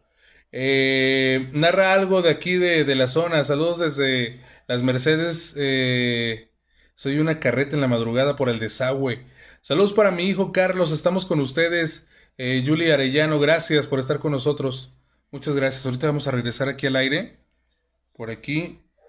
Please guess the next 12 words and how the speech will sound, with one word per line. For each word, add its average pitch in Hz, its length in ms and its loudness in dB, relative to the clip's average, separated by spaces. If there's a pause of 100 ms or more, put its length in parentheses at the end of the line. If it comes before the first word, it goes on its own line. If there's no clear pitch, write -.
(140)
vamos 139 340 -4
a 127 60 0
ver. 127 240 -2 (340)
<clears throat> 156 640 2 (2000)
Creo 131 380 -6
que, 165 720 -4 (2000)
vamos 127 420 -4
a 123 80 -2
ver, 135 220 -2
ahorita 131 400 -2
lo 135 140 -2
checamos. 135 840 -6